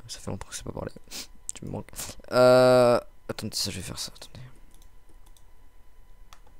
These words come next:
Hop, hop, hop. En plus, aujourd'hui, je suis heureux, j'ai mis un coup franc magnifique. Enfin, ça, c'est ma vie, mais, euh, voilà. Euh, <laughs> on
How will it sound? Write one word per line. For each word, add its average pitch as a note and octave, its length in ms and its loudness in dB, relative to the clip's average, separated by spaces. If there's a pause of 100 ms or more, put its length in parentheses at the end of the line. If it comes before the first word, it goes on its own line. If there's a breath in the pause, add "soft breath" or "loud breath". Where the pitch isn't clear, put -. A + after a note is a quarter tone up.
(2500 soft breath)
Hop, - 100 -10 (100)
hop, - 140 -10
hop. F#2 140 -8
En G2+ 100 -6
plus, A2+ 140 -12
aujourd'hui, G2 240 -6
je - 60 -6
suis G2+ 120 -8
heureux, G2 240 -4
j'ai G#2 100 -8
mis F#2+ 120 -6
un F#2+ 180 -8
coup - 140 -10
franc B2 160 -10
magnifique. A2 360 -8 (360 loud breath)
Enfin, G2 180 -4
ça, G2+ 140 -4
c'est - 100 -6
ma G2+ 160 0
vie, A#2 140 -2
mais, G2 160 -4 (500 loud breath)
euh, G2 400 -4
voilà. G1+ 220 -4 (160)
Euh, G2+ 1040 -2 (140)
<laughs> - 1600 -14
on - 40 -14